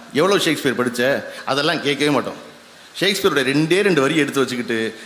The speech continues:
"ஷேக்ஸ்பியர் சொல்ற இந்த கருத்து தப்புன்னு சொல்றதுக்கான எல்லா உரிமையும் வழங்கப்பட்டு விட்டது, ஏன்னா நீ இன்னைக்கு காலையிலிருந்து இலக்கியமானவன்"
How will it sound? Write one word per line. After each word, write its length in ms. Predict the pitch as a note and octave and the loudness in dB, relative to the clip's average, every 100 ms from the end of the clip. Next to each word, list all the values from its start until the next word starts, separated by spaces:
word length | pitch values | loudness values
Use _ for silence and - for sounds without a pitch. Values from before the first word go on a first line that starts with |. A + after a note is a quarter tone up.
| - | -2
"ஷேக்ஸ்பியர் 360 | F#3+ G#3 A3 E3 | -2 2 2 2
சொல்ற 200 | C#3+ C3 | 0 0
இந்த 120 | A#2+ | 0
கருத்து 460 | C#3 D#3+ E3 - C3 | -2 -2 -2 -2 -2
தப்புன்னு 320 | - E3+ G#3 | 0 -2 0
சொல்றதுக்கான 600 | E3 C#3+ D3 C3+ B2+ A#2+ | -2 -2 0 0 0 0
எல்லா 480 | C3+ F3 G#3 G3 D#3+ | 0 0 2 2 2
உரிமையும் 360 | D3 G3 F3+ | 2 0 2
வழங்கப்பட்டு 420 | C3 D#3+ E3 C#3+ | 2 0 0 2
விட்டது, 300 | C3 B2+ A#2 | 2 2 2
ஏன்னா 320 | A#2+ C3 D#3 G3 | 2 0 0 0
நீ 100 | D#3+ | 0
இன்னைக்கு 280 | C3+ B2 | -2 0
காலையிலிருந்து 360 | C#3 D#3 C#3+ E3 | 0 0 0 0
இலக்கியமானவன்" 720 | C#3+ D3 D#3 C3+ B2+ A#2+ A#2+ | -2 0 0 0 0 0 -4